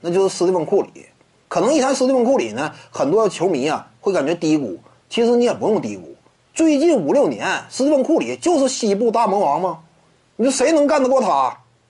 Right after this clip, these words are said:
你说凯文·杜兰特强啊，率领之下的雷霆是不是不敌斯蒂芬·库里率领的勇士啊？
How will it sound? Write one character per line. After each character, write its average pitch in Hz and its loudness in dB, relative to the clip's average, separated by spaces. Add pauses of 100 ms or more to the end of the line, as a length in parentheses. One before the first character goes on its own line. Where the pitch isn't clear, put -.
(500)
你 151 -2
说 226 2
凯 190 -2
文· 190 0
杜 269 4
兰 220 2
特 240 2
强 131 -2
啊， 127 -8 (380)
率 359 2
领 185 0
之 247 0
下 320 2
的 262 2
雷 240 2
霆 214 0
是 403 -2
不 269 2
是 214 0 (340)
不 392 4
敌 220 2
斯 233 2
蒂 254 4
芬· 254 2
库 277 0
里 - -4
率 247 0
领 156 -2
的 190 2
勇 131 -2
士 170 -4
啊？ 139 -2